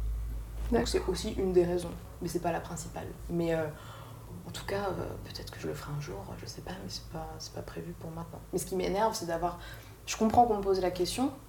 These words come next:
Speaker 1: mais qu'on me dise, tu vois, genre, « Mais avec les hommes, ce serait vachement mieux. »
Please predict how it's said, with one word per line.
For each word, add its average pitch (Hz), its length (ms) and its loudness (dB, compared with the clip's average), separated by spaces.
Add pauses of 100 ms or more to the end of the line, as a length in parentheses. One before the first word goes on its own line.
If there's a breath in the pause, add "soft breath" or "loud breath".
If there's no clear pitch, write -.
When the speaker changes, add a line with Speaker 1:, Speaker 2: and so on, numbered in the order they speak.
(160)
Speaker 1:
mais 202 260 6
qu'on 202 140 0
me 185 140 4
dise, 226 300 4
tu - 120 -6
vois, 196 140 6
genre, « 165 140 0 (120)
Mais 170 200 -4
avec 190 180 4
les 196 240 8
hommes, 208 120 4
ce 180 100 0
serait - 200 0
vachement 165 380 2
mieux. » 208 200 6